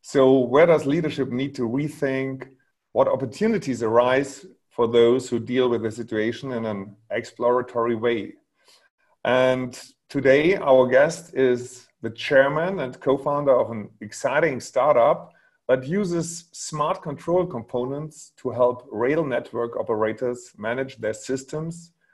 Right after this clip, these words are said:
sustainably and effectively. The company is Konux, and it was founded in two thousand fifteen and currently has about one hundred employees who now work from their home offices.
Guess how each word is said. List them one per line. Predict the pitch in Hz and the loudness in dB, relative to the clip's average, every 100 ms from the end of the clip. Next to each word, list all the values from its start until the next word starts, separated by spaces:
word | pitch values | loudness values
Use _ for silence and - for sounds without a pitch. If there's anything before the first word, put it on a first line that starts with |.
| _ _ | _ _
sustainably | 117 110 135 135 147 151 160 165 139 | -10 -6 -2 -2 -2 -4 -4 -4 -6
and | 135 | -8
effectively. | - - - 92 - - _ _ _ _ _ _ _ _ _ _ - | -6 -6 -6 -16 -16 -20 _ _ _ _ _ _ _ _ _ _ -6
The | |
company | 127 170 196 175 | 0 2 2 2
is | 147 - | 2 -2
Konux, | - 147 160 202 247 - 156 | -2 0 2 0 -2 -8 -6
and | 151 147 | -2 -2
it | 131 | 0
was | 147 - | -2 -4
founded | - 127 143 160 143 | -6 -2 -2 -2 -4
in | 139 131 123 | -6 -6 -10
two | - 185 | -8 -8
thousand | 175 143 127 123 | 0 2 2 0
fifteen | - 147 - 170 165 190 190 - _ _ - | -8 -10 -8 -8 -6 -8 -12 -18 _ _ -10
and | 117 120 | -10 -2
currently | 139 147 147 147 143 | 0 0 -2 -2 0
has | 139 131 123 | 0 -2 0
about | - 117 117 - - | 4 6 6 0 -10
one | 113 113 143 | -4 -2 -2
hundred | 143 131 127 127 - - | -4 -6 -6 -8 -16 -8
employees | 131 139 147 147 151 156 - | -6 -4 -4 -4 -4 -10 -12
who | - 123 | -10 -2
now | 123 143 | 2 2
work | 131 127 127 127 - _ _ _ _ _ | 4 6 6 4 -6 _ _ _ _ _
from | 120 117 | -4 0
their | 117 | 0
home | 113 143 131 | 4 2 2
offices. | 127 - - - - - | -4 -8 -16 -18 -20 -20